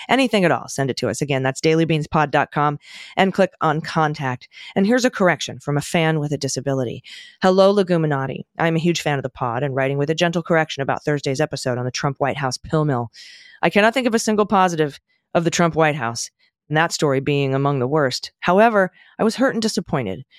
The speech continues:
by the meth joke. I felt it ableist to make a joke comparing a Schedule four medication to people like myself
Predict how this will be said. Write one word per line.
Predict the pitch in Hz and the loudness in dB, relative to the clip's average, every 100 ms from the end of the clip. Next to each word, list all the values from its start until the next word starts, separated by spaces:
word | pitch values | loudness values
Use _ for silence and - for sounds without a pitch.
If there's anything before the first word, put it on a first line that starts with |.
| _ | _
by | - 139 | -4 -2
the | |
meth | 143 143 - | 0 -2 -2
joke. | - 110 95 - _ _ 143 | -6 -6 -6 -14 _ _ -4
I | |
felt | 151 165 | 2 2
it | 170 - | 2 -2
ableist | 147 143 117 120 | -2 -2 -4 -6
to | - | -6
make | 135 127 - - - - | -4 -4 -8 -20 -10 -2
a | |
joke | 160 165 151 - | 2 2 2 -2
comparing | 151 151 143 135 | -6 -2 0 -2
a | |
Schedule | 135 - 139 135 | -2 -2 -2 -4
four | - 143 | -2 -2
medication | 139 123 - 127 - 127 | 0 -4 -4 -6 -6 -8
to | |
people | - 147 135 | -6 -2 0
like | 135 123 | -2 -4
myself | 131 - 156 139 | -6 0 0 -2